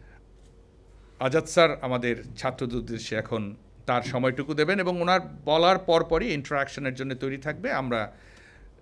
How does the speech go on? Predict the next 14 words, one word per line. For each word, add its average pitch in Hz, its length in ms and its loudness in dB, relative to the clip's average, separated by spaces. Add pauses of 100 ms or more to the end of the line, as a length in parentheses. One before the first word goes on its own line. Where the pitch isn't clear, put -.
আমাদের 117 360 0 (160)
ছাত্রছাত্রী, 131 640 -4
শিক্ষক, 151 480 0 (180)
কর্মকর্তা, 127 600 -2
কর্মচারী 131 600 -2
বা 127 220 2
বিভিন্ন 120 380 -2
media 123 320 0
কর্মী, 135 400 -4 (500)
এই 185 200 6
ম-, 175 280 2
মিলনায়তনে 190 600 2
যারা 170 280 6
আছেন, 143 260 0